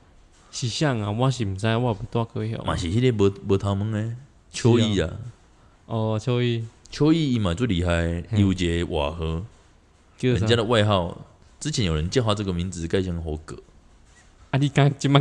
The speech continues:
Speaker 1: 敢叫吗？
Speaker 2: 不啊，我，我是转述那个新闻，
Speaker 1: 哦。
Speaker 2: 那新闻啊，那个写的。
Speaker 1: 嘿。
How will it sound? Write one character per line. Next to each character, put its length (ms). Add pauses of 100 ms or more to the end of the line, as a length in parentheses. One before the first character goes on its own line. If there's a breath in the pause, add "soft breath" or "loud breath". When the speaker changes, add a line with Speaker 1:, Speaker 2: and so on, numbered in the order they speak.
Speaker 1:
敢 240
叫 240
吗？ 260
Speaker 2:
不 100
啊， 140
我， 220
我 160
是 160
转 300
述 240
那 100
个 80
新 320
闻， 180
Speaker 1:
哦。 520
Speaker 2:
那 80
新 280
闻 160
啊， 60
那 140
个 200
写 220
的。 220
Speaker 1:
嘿。 420